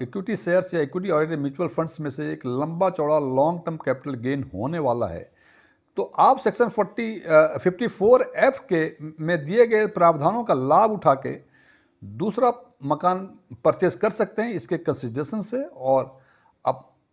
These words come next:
लॉन्ग टर्म कैपिटल गेन में फुल एग्जम्पशंस पा सकते हैं यदि वो एग्जम्पशन दस करोड़ तक ही है तो। फ्रेंड्स, ये कंक्लूड करने के, ये वीडियो कंक्लूड करने के पहले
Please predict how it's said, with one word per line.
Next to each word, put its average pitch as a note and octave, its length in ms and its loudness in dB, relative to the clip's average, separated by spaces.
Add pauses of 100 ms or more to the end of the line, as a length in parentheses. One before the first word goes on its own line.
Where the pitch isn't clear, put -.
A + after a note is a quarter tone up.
लॉन्ग G3 380 2
टर्म A#3+ 120 2
कैपिटल F3+ 320 0
गेन F3+ 200 -2
में E3+ 220 -4
फुल A#3 260 -8
एग्जम्पशंस C#3+ 560 -6 (160)
पा E3+ 120 4
सकते F#3 320 -4
हैं F3 160 -4
यदि G#3 220 2
वो G#3+ 460 0 (340)
एग्जम्पशन D#3+ 500 -6
दस F3+ 220 2
करोड़ D#3+ 240 0 (100)
तक D3+ 140 -2
ही E3 140 -6
है D3 200 -2 (320)
तो। D3+ 80 -2 (1400)
फ्रेंड्स, - 300 2 (280)
ये E3 120 -4
कंक्लूड G#3+ 520 0
करने A3 300 0
के, G3 100 -8
ये F#3 260 2
वीडियो E3+ 440 0
कंक्लूड A#3+ 360 -2
करने G3+ 240 -2
के F3+ 120 0
पहले F3 480 2